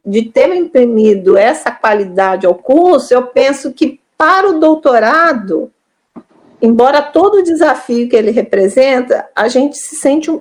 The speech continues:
mais tranquilo, acho que eu posso dizer isso pelo grupo, porque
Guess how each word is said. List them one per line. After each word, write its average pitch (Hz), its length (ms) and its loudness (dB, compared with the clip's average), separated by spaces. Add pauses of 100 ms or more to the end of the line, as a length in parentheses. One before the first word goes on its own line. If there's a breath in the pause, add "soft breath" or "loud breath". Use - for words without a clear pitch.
mais 262 540 0
tranquilo, 370 840 2
acho 208 200 0
que - 60 -2
eu 247 60 0
posso 269 280 -4
dizer 269 180 0
isso 277 120 -6
pelo 330 300 2
grupo, 277 580 -2
porque - 500 0